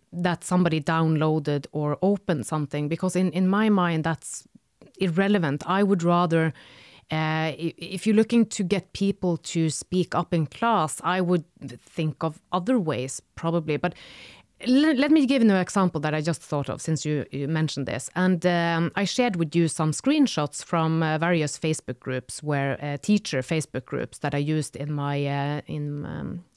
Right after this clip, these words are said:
in my presentation yesterday. And there was this one, uh, new startup that had this amazing, cool tool to help engage students and get them to speak up, right? And then you had seven hundred and eighteen comments there.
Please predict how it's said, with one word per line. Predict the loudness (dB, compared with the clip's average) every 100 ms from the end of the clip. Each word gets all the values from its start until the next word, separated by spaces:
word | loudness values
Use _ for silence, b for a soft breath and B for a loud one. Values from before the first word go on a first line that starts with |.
| -14
in | -6 -2
my | -2 -2
presentation | -4 -4 -2 -4 -2
yesterday. | -6 -6 -8 -12 -12 _ B B B B B B -2
And | 2 2 0
there | 0 2
was | 2 2
this | 0 0
one, | 2 4 6 6 4 0 _ _ -6
uh, | -2 0 0 0 0
new | 4 6 6 6
startup | 2 0 0 2 -2 -2 -4
that | -2
had | -2 0
this | 0 0
amazing, | 0 2 4 2 2 2 2
cool | 0 2 4 6 4
tool | 2 2 6 6 6
to | 2 2 2
help | 4 2 2 2
engage | 0 2 4 6 6 4
students | -4 0 2 4 4 2
and | 2 0
get | 0 -2
them | -4
to | -2
speak | -4 -2 -2 -2
up, | 0
right? | 0 -2 -4 B B B B B B B
And | 2 4
then | 4 4 6 6 4 0
you | 4 6
had | 4 0
seven | -2 0 2
hundred | 4 4 4
and | 2 2
eighteen | 2 2 2 2 2
comments | 0 0 0 0 0
there. | -2 -2